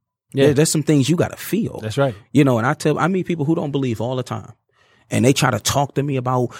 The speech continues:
Speaker 2: God is not the, I say, "Listen, my God is not an intellectual conversation." <laughs> My God is revelation. I
Speaker 1: Yes,
Speaker 2: felt
Speaker 1: sir.
Speaker 2: him.
Speaker 1: Go ahead.
Speaker 2: You know, and, and that's what I always, I say,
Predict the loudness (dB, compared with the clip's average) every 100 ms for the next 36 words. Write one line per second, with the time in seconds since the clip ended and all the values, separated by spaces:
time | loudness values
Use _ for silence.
0 | -20 -20 _ -6 -2 0 2 2 2 2
1 | 0 0 -2 -4 -4 -4 -4 -6 -8 -12
2 | -4 -4 0 -2 0 -2 0 0 0 0
3 | 0 -4 -4 -6 -6 -8 -8 -10 _ _
4 | _ _ _ _ -4 -4 -4 -6 -4 -4
5 | -4 0 0 2 0 0 -2 -2 -2 -2
6 | -4 -6 -8 -4 -2 2 2 2 -2 -10
7 | -4 -2 0 -2 2 4 6 4 2 0
8 | 0 0 0 0 2 2 0 0 -8 -6
9 | -8 -8